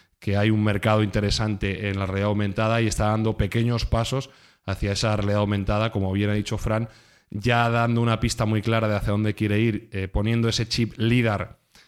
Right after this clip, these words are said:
que además es una tecnología curiosa que se ha transpuesto de los coches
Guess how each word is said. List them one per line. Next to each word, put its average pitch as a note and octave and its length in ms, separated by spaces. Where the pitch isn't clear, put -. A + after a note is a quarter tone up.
que - 100
además A#2 380
es C3 200
una B2+ 140
tecnología A#2 420
curiosa A#2+ 400
que G#2+ 100
se B2 100
ha A#2 60
transpuesto B2+ 640
de A#2+ 80
los G#2 200
coches - 680